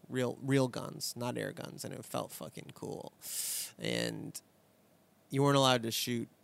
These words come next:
animals, obviously, and I think the camp had some kind of rule, like, if you killed an animal at camp, you had to eat it. So, you know, if you went fishing and you caught a fish in the river, you had to eat it, things like that.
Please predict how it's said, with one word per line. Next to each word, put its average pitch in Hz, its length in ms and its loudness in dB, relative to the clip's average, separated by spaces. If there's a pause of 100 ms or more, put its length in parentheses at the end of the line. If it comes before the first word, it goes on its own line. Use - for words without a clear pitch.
(200)
animals, 123 480 -6
obviously, - 640 -6
and 127 120 -6
I 120 60 -2
think 190 180 -6
the - 80 0
camp 127 320 0
had 120 160 -6
some 120 160 -6
kind 120 160 -4
of 123 80 -2
rule, 123 360 -2
like, 120 220 -6
if 117 100 -10
you 117 100 -8
killed 139 280 -2
an 123 60 -2
animal 120 340 -4
at - 80 -10
camp, - 220 -6
you 117 80 -6
had - 100 -6
to - 100 -10
eat - 220 -10
it. - 160 -6
So, - 380 -4
you 98 80 -8
know, - 80 -6
if - 100 -6
you 143 60 0
went 135 100 0
fishing 123 460 -2
and 117 60 -4
you 117 40 -6
caught 113 160 -2
a 107 60 -4
fish - 300 -6
in - 40 -8
the 120 80 -6
river, 123 200 -4
you 104 60 -2
had - 100 -4
to - 60 -10
eat - 200 -8
it, - 120 -8
things - 220 -10
like - 180 -8
that. - 280 -8